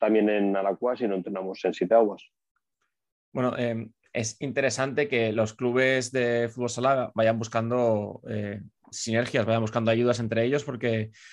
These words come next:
Speaker 2: muchas veces cuesta encontrar ya no solo patrocinadores, sino muchas veces jugadores o jugadores de base, y claro, cuanto más se descentralice y, y más se, se utilicen este, este tipo de acuerdos,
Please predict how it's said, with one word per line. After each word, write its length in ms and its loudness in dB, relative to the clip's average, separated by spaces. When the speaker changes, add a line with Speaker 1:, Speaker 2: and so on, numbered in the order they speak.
Speaker 2:
muchas 260 4
veces 260 4
cuesta 500 4
encontrar 640 2
ya 200 0
no 60 -2
solo 640 4
patrocinadores, 640 0
sino 180 -6
muchas 320 -2
veces 180 -2
jugadores 680 2
o 40 -10
jugadores 360 0
de 60 0
base, 400 0
y 60 -8
claro, 180 -4
cuanto 220 -6
más 380 -4
se 160 -6
descentralice 840 0
y, 220 -2
y 40 0
más 200 -2
se, 400 0
se 160 -8
utilicen 360 -2
este, 540 0
este 160 -10
tipo 140 0
de 60 6
acuerdos, 560 2